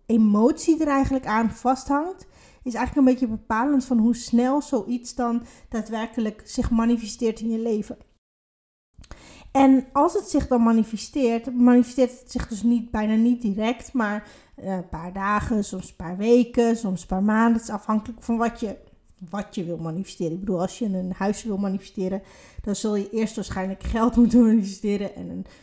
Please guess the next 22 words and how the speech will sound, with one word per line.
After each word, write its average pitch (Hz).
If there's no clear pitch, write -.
überhaupt 190
kijken 220
en 180
dat 185
soort -
dingen. -
Dus 202
er 208
zitten 240
veel 247
meer 240
stappen 233
tussendoor 220
voordat 226
je 233
daadwerkelijk 202
dat 196
ding 226
hebt. 208
Ehm, 247
maar, 262
ehm, 240